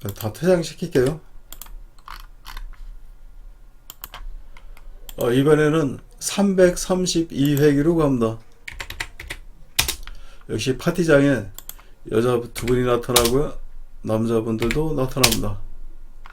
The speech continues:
여자분은 그냥 가만히 계시면 되는 거죠. 아, 이 번호 그대로 가져올게요.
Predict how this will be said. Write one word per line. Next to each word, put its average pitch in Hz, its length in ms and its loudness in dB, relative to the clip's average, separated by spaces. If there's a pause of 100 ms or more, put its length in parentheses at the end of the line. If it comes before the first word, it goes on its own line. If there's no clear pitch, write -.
(580)
여자분은 185 500 6
그냥 131 200 2
가만히 139 380 4
계시면 147 360 4
되는 127 200 4
거죠. 123 320 2 (160)
아, 110 120 2
이 180 140 2
번호 175 320 2 (140)
그대로 165 320 6
가져올게요. 143 520 4